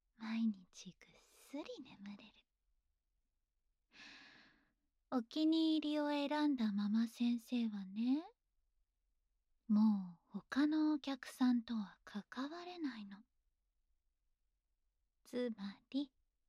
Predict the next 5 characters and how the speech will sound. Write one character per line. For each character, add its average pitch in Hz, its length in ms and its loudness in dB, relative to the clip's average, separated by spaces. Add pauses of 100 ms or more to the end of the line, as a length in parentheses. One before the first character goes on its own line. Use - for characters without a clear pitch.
(1200)
蛍 269 600 0
マ 285 200 4
マ 226 220 2
は 185 320 -16
僕 320 320 0